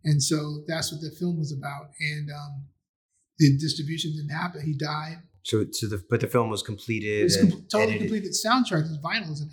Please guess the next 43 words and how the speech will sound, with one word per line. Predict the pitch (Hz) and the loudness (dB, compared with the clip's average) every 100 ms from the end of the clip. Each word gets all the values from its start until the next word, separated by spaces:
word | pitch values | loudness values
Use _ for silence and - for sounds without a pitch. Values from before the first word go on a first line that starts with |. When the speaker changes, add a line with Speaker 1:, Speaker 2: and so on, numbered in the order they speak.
| - | -8
Speaker 1:
album. | 196 170 135 - _ - | -4 -4 -6 -12 _ -14
I've | 143 156 | -6 -4
had, | 156 156 | -4 -6
I | |
had | 151 180 | -6 -6
the | 170 | -6
album | 175 170 | -6 -8
my | 160 165 | -8 -10
entire | - 185 175 | -10 -12 -12
life. | 170 131 _ _ _ _ _ _ _ _ | -14 -18 _ _ _ _ _ _ _ _
The | - | -4
soundtrack. | 135 185 196 - | 0 0 0 2
Speaker 2:
So | 127 | 4
the | 110 | 4
soundtrack | 127 123 127 113 | 4 4 2 0
was | 101 | -6
released, | 101 101 120 - - - | -4 0 0 0 -8 -10
but | 98 | -10
the | 95 | -10
film | - 110 104 95 90 | -4 -2 0 -2 -6
never | 101 98 | -6 -2
Speaker 1:
The | 156 | 2
soundtrack | - 202 202 190 190 180 | 4 4 0 -2 -4 -2
was | 160 | -2
made, | 151 156 190 180 151 139 | 0 0 2 4 2 -2
but | 143 | -8
not | 156 156 | -6 -4
even | 156 156 | -4 -8
released. | 147 147 160 170 - 107 | -8 -8 -2 -2 0 0
Speaker 2:
Okay. | 98 95 85 - _ 156 | 0 0 -4 -10 _ -8
Speaker 1:
Like, | 143 139 - | -6 -8 -10
they | 151 139 | -8 -4
had | 156 151 139 | -2 -4 -4
boxes | 139 147 - 139 | -4 -4 -8 -10
of | 135 | -10
vinyl. | 139 147 151 131 _ | -10 -8 -10 -12 _
Like, | 151 - | -20 -18
I've | 135 147 | -18 -12
had | 147 | -10
the | 143 | -10
vinyl | 139 143 143 - | -12 -16 -16 -18
for | 160 | -8
years. | 151 156 147 - - | -4 -4 -6 -14 -16